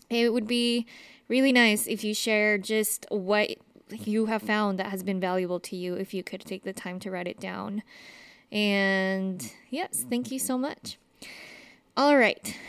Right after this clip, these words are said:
now, as we start with this episode, this episode was inspired by me scrolling on TikTok, <laughs> and I came across,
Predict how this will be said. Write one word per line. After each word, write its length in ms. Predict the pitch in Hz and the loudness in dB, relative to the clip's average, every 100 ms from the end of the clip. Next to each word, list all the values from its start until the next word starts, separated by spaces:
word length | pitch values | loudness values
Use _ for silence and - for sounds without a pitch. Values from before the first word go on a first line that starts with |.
| - | 0
now, 520 | 233 226 220 214 214 214 _ _ - _ _ _ _ - - - _ | 6 8 8 6 4 0 _ _ -20 _ _ _ _ -20 -18 -18 _
as 360 | 220 254 269 262 | 4 6 6 4
we 280 | 294 294 294 | 0 2 0
start 340 | - 233 233 | -2 0 0
with 140 | 240 | 0
this 180 | 233 233 | 0 0
episode, 600 | - 208 202 - 180 190 294 _ _ - - | 0 -2 -2 -2 0 -2 -4 _ _ -18 -4
this 160 | 233 | 0
episode 500 | 247 247 269 359 381 | 0 0 0 2 2
was 220 | 320 320 285 | 4 2 2
inspired 880 | 285 233 - 220 202 208 214 202 | -4 -6 -6 -2 2 2 2 0
by 400 | 202 190 185 185 - | 0 0 2 0 -2
me 560 | 196 185 196 208 220 220 | -4 -2 0 2 2 0
scrolling 640 | - - 196 202 214 208 | -4 -6 -2 0 0 -2
on 220 | 196 180 | -4 -8
TikTok, 640 | 175 196 208 - 254 - - - 277 - 262 269 - | -8 -8 -8 -6 -8 -8 -18 -14 -10 -8 -10 -12 -10
<laughs> 640 | - 571 - - - _ - | -6 -4 -6 -12 -16 _ -2
and 640 | 214 208 196 196 196 208 - - - - _ | 0 2 2 2 0 -4 -10 -20 -20 -20 _
I 280 | - 214 214 | 0 2 2
came 240 | 247 240 | 0 -2
across, 1080 | 254 233 - 220 220 220 226 - - 214 202 | -2 -4 -2 0 2 2 -2 -6 -6 -6 -8